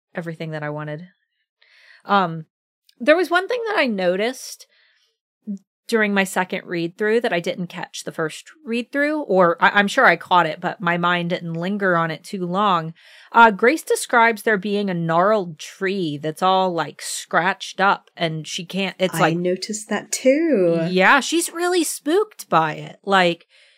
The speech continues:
Speaker 2: It never
Speaker 1: she's
Speaker 2: gets mentioned again, does it?
Speaker 1: No, she's super freaked out by this tree to the point where, like, s-,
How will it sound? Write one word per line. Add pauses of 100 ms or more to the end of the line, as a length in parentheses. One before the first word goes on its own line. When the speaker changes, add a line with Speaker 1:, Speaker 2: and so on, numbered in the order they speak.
(140)
Speaker 2:
It
never
Speaker 1:
she's
Speaker 2:
gets
mentioned
again,
does
it? (460)
Speaker 1:
No,
she's
super
freaked
out
by
this
tree
to
the
point
where, (320)
like,
s-,